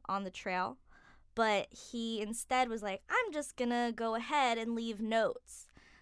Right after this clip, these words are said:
So he's leaving all of these notes, like, pinned to trees on the trail to be like, um, "It's kinda rocky up here. Watch out.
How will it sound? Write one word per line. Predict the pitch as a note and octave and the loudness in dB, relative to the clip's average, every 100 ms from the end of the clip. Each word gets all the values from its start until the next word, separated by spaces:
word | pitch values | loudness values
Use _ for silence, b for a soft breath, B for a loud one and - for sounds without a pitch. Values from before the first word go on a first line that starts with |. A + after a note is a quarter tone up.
| - | -4
So | C#4+ | 2
he's | C4+ D4 C#4 | 2 0 -6
leaving | D4 D#4+ F4+ | -4 -6 0
all | F4 E4 D#4 | 4 6 4
of | C#4 | 0
these | C4+ B3+ | -4 -4
notes, | A3 G#3+ A3+ A#3+ - | 0 2 4 2 -2
like, | G#3+ - - | -6 -8 -4
pinned | B3 A#3+ A#3 | 0 0 0
to | |
trees | G#3 - G#3 A3 A3+ | -4 -6 -6 -4 -4
on | G3+ | -4
the | G#2+ | -6
trail | - G3+ F#3 F#3 A3+ | -6 -4 -2 -2 -4
to | G#3 | -4
be | A3 | 0
like, | G3+ G3 - B B B B | 0 -2 -6 B B B B
um, | - A#3 B3 | 4 6 6
"It's | B3+ | 2
kinda | - C#4+ E4 | 4 4 8
rocky | G4 A#4 - D4 | 8 8 4 4
up | C#4+ | 4
here. | - D4+ C#4+ D4 | 4 4 6 6
Watch | A3 A3 - G#4+ | 6 4 6 6
out. | A3 D4+ C#4 C4+ | 10 10 8 4